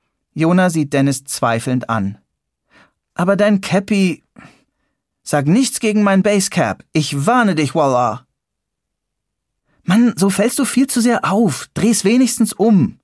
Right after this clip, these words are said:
In diesem Moment öffnet sich die Schiebetür und die beiden müssen ihre Sachen aus den Hosentaschen in eine kleine Plastikwanne packen.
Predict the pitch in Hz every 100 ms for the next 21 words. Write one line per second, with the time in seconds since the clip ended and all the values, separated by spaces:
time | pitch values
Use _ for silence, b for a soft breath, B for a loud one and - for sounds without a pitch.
0 | _ _ _ _ _ _ _ _ _ _
1 | _ _ _ _ - 160 156 180 214 202
2 | 156 131 165 - 180 196 180 139 120 107
3 | - 151 147 131 143 131 123 B B B
4 | 151 156 131 135 160 160 156 175 160 170
5 | 143 117 131 139 127 135 123 131 165 131
6 | 117 107 - 147 131 127 131 131 120 110
7 | 135 135 127 123 120 - 104 98 87 -
8 | 90 90 82